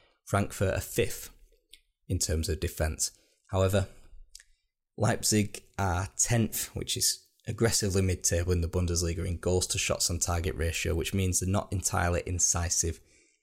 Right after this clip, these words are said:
And let's be honest, that particularly showed for the home side going into this game. So, in spite of that, Leipzig are high, very high in shot creation. They,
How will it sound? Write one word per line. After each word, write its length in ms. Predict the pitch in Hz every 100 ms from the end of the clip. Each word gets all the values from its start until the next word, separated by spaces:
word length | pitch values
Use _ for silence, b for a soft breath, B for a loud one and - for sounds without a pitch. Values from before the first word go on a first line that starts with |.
| b _ -
And 180 | 85 95
let's 180 | 98 -
be 140 | 95
honest, 380 | 90 87 - -
that 260 | 101 - -
particularly 600 | - - 131 104 87 87
showed 240 | - 90
for 140 | - 92
the 60 |
home 240 | - 90 87
side 260 | - 87
going 160 | 87 85
into 200 | 80 -
this 140 | 82
game. 320 | - 90 85
So, 320 | 80 - 90 80 b b b b b b _ _ -
in 120 | 107
spite 300 | - 123 80
of 60 |
that, 200 | 107 - - -
Leipzig 440 | 98 - - 98
are 40 | 95
high, 400 | - - 107 107
very 280 | 101 107 110
high 240 | - 98
in 120 | 92
shot 320 | 87 - 87
creation. 640 | - 90 90 85 - 87 -
They, 320 | 85 90 87